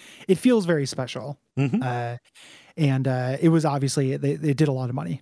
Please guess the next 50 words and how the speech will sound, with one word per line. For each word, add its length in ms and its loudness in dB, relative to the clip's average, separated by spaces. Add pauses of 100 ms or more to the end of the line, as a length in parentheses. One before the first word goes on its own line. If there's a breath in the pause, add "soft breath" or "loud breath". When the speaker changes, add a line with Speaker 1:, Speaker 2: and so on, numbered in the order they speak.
(120)
Speaker 1:
did 120 -6
a 20 -4
lot 120 -6
of 60 -8
business. 500 -2
Speaker 2:
Yeah. 60 2
It 40 2
was, 140 -4
it 60 0
was 160 0
an 100 0
Speaker 1:
Um, 40 0
Speaker 2:
element 320 -2
of 160 -4
prestige 840 -4
to 140 0
be 160 -2
a 80 -2
kid 320 -4
who 160 0
had 220 -2
a 100 -2
Chuck 280 -4
E. 80 -6
Cheese 320 -6
birthday 400 -4
as 180 -6
well. 480 -6
Speaker 1:
Yes. 600 -6
Speaker 2:
You 120 -4
know, 260 -20 (200)
it 60 -8
Speaker 1:
Yeah. 80 -4
Speaker 2:
was, 520 -6
uh, 80 -2
you 220 -6
know, 180 -8
and, 200 -2
like, 240 -4
I, 180 -2
I 120 0
have 120 -4
no 200 -2
idea, 540 -2
like, 180 -4
how 160 -4
much 240 -4
that 180 -4
package 460 -6
cost. 500 -6